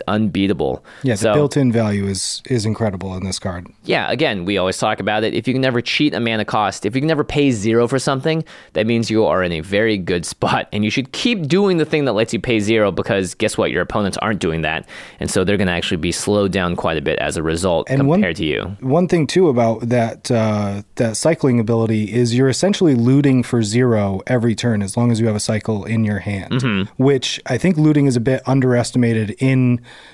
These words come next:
Speaker 2: the commander community. You know, there's definitely a reason why they have a lot of looting cards like Merfolk Looter. You have to tap it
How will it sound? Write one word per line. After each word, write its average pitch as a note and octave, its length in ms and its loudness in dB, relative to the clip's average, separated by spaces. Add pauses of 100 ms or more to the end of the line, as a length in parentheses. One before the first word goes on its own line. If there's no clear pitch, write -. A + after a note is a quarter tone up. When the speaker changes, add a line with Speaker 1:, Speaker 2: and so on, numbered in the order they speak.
(120)
Speaker 2:
the C#3+ 100 2
commander C#3 400 2
community. C3 560 2
You A2 300 0
know, A2+ 180 2
there's B2+ 640 0 (380)
definitely E3 300 2
a D3 60 4
reason C#3+ 360 4
why B2 340 2
they A#2 200 2
have A#2 240 0
a - 20 0
lot A#2 220 2
of A2+ 80 0
looting A#2+ 320 2
cards A2+ 560 0
like G#2+ 220 0
Merfolk B2 440 0
Looter. A#2+ 260 4
You A2+ 120 2
have A2+ 100 -2
to A#2+ 100 -6
tap D3 360 0
it F#2+ 120 -6